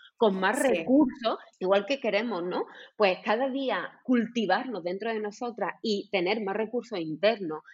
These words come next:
Speaker 1: Es importante también que cuidemos nuestra parte externa, porque igual, ah, como antes te decía, como el cuerpo, ¿no? Es algo
Speaker 2: Ujú.
Speaker 1: externo, pero es muy importante, es nuestro motor, es lo que nos mueve, es lo que nos hace caminar, ¿no? Entonces es muy importante. Pues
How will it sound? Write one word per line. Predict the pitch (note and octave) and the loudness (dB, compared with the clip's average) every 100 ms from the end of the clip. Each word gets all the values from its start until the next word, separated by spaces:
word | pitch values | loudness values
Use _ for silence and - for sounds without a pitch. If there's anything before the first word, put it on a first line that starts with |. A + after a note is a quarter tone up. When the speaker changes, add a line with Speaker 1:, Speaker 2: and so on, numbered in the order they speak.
| - | -10
Speaker 1:
Es | - D4+ | 0 2
importante | C4 G#3 F3+ - B3 B3+ | 2 2 -2 0 -4 -2
también | C4 G#3+ A3 G#3 G#3+ | -2 -2 0 -2 -2
que | - A#3 | 0 0
cuidemos | A3+ A#3 G3+ C4+ F#4 B3 D#3+ | 4 2 4 0 -2 -4 0
nuestra | F#3 F3+ E3 | -2 0 0
parte | F3 F3 F3 | 0 -4 -6
externa, | D#3+ - E3 D#3 D#3+ | -6 -4 -4 -4 -2
porque | F3+ - F3+ - - | 0 2 0 0 -16
igual, | D#3 F#3+ - - | 2 2 2 0
ah, | - - | -2 2
como | G#3+ | 2
antes | A3 B3 | 2 0
te | - | -2
decía, | G#3+ F#3+ C#4+ C#4 | 0 0 -2 -2
como | F3+ E3 | -2 -4
el | D#3+ - | -6 -4
cuerpo, | A#3+ C4 C4 C4 - D#3 | 0 0 0 -4 -4 -2
¿no? | F3+ A#4+ - - _ | -2 -4 -8 -20 _
Es | A3+ A3 | 2 4
algo | C4+ G#3 | 2 2
Speaker 2:
Ujú. | A3+ | 0
Speaker 1:
externo, | C4 D#4+ - | -2 -6 -4
pero | A#3 | -4
es | C4 | -2
muy | E4+ | -2
importante, | C#4 F#3+ F#3 A3+ A#3+ | -2 -2 -4 -4 -4
es | A#3+ | -4
nuestro | C#4+ - A#3 | -6 -6 -8
motor, | F3 E3+ - B3 G#3+ | -6 -4 -2 0 0
es | A3 | 0
lo | C4 | -2
que | C4+ | -2
nos | G#3+ F3+ F3 | -8 -10 -4
mueve, | G#3 B3 E4 F3 E3+ _ - - | 2 2 2 -4 -8 _ -16 0
es | A#3 | 2
lo | C4+ | 2
que | C4+ | 2
nos | A3 F#3+ F3 | 0 -2 2
hace | A3 C#4 - - E3 - _ _ | 2 2 -2 -4 -4 -6 _ _
caminar, | A3+ G#3+ G#3 G#3 G3+ F3+ F3+ | 0 2 2 2 2 0 -2
¿no? | F#3+ A3+ | -4 -4
Entonces | C4+ A3 B3+ | -4 -6 -4
es | |
muy | C4 | -4
importante. | A#3 G#3 G3 | -4 -4 0
Pues | G3+ F#3+ | 2 0